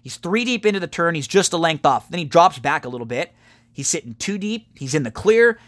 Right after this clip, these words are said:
He looms up three deep very nicely, opens up two, and he just holds on. So you get a little worried, ah, you know, maybe he got tired late or he just holds on. But then you look at the field.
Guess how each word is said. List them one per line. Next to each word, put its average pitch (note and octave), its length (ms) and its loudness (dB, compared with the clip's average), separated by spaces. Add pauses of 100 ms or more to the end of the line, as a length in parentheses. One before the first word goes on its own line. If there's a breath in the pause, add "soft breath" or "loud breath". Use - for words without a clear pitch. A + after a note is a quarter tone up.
He D#3 160 -4
looms D#3 400 0
up E3 160 4
three E3+ 400 -6
deep G3 280 0
very C#3 460 2
nicely, G3+ 560 0
opens D#3+ 360 2
up C#3+ 160 -2
two, G#3+ 320 -2 (180 soft breath)
and D#3 120 -4
he D#3 60 -2
just G3+ 300 2
holds A3 260 0
on. E3 320 4 (560)
So F3+ 320 2
you E3+ 220 -2
get F#3 120 2
a F#3 60 2
little F3+ 180 0
worried, D#3+ 380 2
ah, C#3+ 320 -2
you D3 140 -8
know, C#3+ 100 -4
maybe C#3+ 240 -4
he D3 60 -2
got C#3 180 -2
tired C#3+ 380 -2
late C#3 340 -2
or A#2 180 -6
he B2 140 -12
just C#3+ 300 -2
holds C#3+ 240 0
on. C3+ 260 0 (260 soft breath)
But G3+ 120 0
then G#3+ 120 4
you F#3 120 0
look G#3+ 240 4
at - 80 -4
the D3+ 80 -2
field. F#3 480 -4